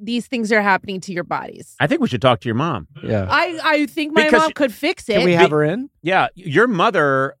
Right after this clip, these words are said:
Speaker 2: uh, because I've noticed in the past when I have not felt well, you have told me, "Oh, here's what my mom would do," and it's, it sounds pretty cool. Like, your
Speaker 1: Yeah.
Speaker 2: mom has good, I'm, I'm, I'm saying this, it sounds like she has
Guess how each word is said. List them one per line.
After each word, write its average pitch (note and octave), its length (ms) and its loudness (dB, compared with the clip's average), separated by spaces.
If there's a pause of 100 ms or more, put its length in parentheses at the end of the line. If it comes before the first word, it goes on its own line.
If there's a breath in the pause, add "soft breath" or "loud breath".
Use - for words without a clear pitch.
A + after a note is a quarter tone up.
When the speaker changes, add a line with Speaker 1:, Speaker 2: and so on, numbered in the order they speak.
Speaker 2:
uh, C3+ 400 2
because D#3+ 340 0
I've G3+ 240 4
noticed F#3 300 0
in E3+ 60 -4
the D3 60 -2
past G3 360 0
when D3+ 140 -4
I - 20 -2
have B2+ 120 -2
not C3+ 260 -2
felt D3+ 340 0
well, G2 420 -4 (220)
you E3 180 2
have E3+ 140 2
told D3+ 320 -2
me, G2+ 400 -4 (400)
"Oh, D#3 100 6
here's D#3 200 4
what F3 80 -4
my C#3 100 0
mom C#3+ 300 0
would B2 120 0
do," G#2+ 520 0
and B2+ 580 2
it's, - 560 -6
it G#3+ 100 2
sounds E4+ 200 2
pretty D#4 180 0
cool. - 420 0 (120)
Like, F#3+ 120 2
your F4 140 4
Speaker 1:
Yeah. G3+ 60 4
Speaker 2:
mom B3 220 4
has G#3 260 0
good, G#3 180 -2
I'm, F#3+ 240 -4
I'm, F3+ 340 -4
I'm F#3 140 -4
saying A#3+ 320 -2
this, D3 240 -2
it F3 120 -8
sounds G3 280 0
like E3+ 140 -4
she F3+ 180 -8
has D#3 300 -2